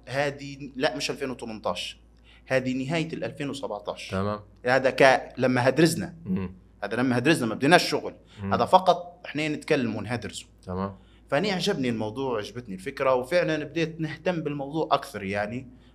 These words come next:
Speaker 1: بديت نقرأ عليه ونشوف، وبديت ن-، نشوف في الشركات وكذا. يعني أنا تو لما كنت نخدم في العيادة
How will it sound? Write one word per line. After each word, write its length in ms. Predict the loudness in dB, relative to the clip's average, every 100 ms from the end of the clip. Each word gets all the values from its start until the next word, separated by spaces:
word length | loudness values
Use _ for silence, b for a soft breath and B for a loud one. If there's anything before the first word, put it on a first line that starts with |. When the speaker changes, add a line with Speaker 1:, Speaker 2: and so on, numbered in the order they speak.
| -6
Speaker 1:
بديت 220 | -4 -2
نقرأ 240 | -2 2
عليه 300 | 2 2 -2
ونشوف، 840 | -2 -4 -6 -6 -6 -4 -4 -6 -14
وبديت 760 | -14 -12 -8 -8 -6 -6 -6 -10
ن-، 260 | -14 -14 B B B -6
نشوف 480 | -2 -2 -2 -4 -4
في 60 |
الشركات 760 | -6 -2 -2 -2 0 2 2 -2
وكذا. 360 | -4 0 2
يعني 240 | 4 2 0
أنا 140 | -2
تو 220 | 2 2
لما 180 | 4 2
كنت 240 | 0 -4 -4
نخدم 280 | -8 -8
في 120 | -10 -8
العيادة 640 | 0 4 4 4 0 -2